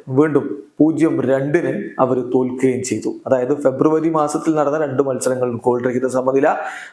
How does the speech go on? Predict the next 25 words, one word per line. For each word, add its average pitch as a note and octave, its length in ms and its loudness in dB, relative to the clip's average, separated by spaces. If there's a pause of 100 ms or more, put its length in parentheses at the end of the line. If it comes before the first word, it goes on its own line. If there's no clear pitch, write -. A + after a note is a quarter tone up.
മാർച്ചിൽ D#3 480 2
നടന്ന C#3+ 500 0 (140)
ഒരു C3 120 2
മത്സരം B2 440 -2
പൂജ്യം C3 300 2
രണ്ടിന് A#2 300 -2
തോൽക്കുകയും A#2+ 400 0
ചെയ്തു. A2+ 180 -2
ഇത് C#3 260 2
സംഭവിക്കുന്നത് D3 880 0 (440)
ആയിരത്തി D3+ 400 2
തൊള്ളായിരത്തി C3 480 2
തൊണ്ണൂറ്റി C3 540 -2
ഏഴിലാണ്. C#3+ 680 0 (200)
പിന്നീട് F3 260 4
അവര് D#3+ 500 2
മുന്നോട്ട് E3+ 360 2
കയറി D3 440 2
ആ, D3 420 0 (280)
ആ, B2+ 280 0
ഗോൾ D3+ 300 2
രഹിതം D#3 540 0
എന്നുള്ള C#3+ 480 2
അവസ്ഥയിൽ C3+ 480 2
നിന്നൊക്കെ C3 420 -2